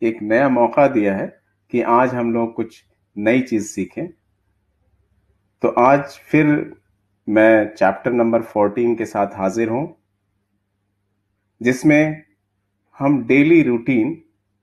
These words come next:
यानी हमारे रोज़मर्रा के जो भी एक्शंस होते हैं, उसको हम सीखेंगे।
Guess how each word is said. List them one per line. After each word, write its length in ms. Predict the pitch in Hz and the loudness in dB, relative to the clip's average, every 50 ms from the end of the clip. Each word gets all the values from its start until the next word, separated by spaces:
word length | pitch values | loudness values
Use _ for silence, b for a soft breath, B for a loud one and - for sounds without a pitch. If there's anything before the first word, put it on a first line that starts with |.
| _ - | _ -2
यानी 200 | 120 127 147 147 | 0 2 2 0
हमारे 420 | 139 131 127 127 127 135 143 143 | 0 -2 -2 -2 -2 -2 -2 -2
रोज़मर्रा 600 | 117 120 127 135 123 123 120 120 120 123 135 139 | -2 -2 -2 -4 -4 -4 -4 -4 -2 0 -2 -2
के 200 | 135 139 143 123 | -2 -4 -6 -8
जो 180 | 117 127 139 151 | -6 -4 -4 0
भी 140 | 156 170 127 | 0 0 0
एक्शंस 460 | 110 113 - - - 139 127 120 - | 0 -2 -4 -4 -6 -6 -6 -6 -8
होते 220 | 101 95 - 104 | -10 -8 -8 -8
हैं, 280 | 98 101 131 180 190 _ _ _ _ _ _ _ _ _ _ _ _ _ _ _ _ _ _ _ _ _ | -8 -6 -8 -10 -12 _ _ _ _ _ _ _ _ _ _ _ _ _ _ _ _ _ _ _ _ _
उसको 340 | 180 175 175 - - - 180 | -2 -2 -2 -2 0 2 2
हम 300 | 160 151 147 151 160 160 - - _ _ | 4 2 2 0 -2 -6 -10 -18 _ _
सीखेंगे। 640 | _ - - 123 117 117 113 98 90 87 80 76 - | _ -4 -2 -2 -2 0 -2 -4 -4 -4 -6 -8 -14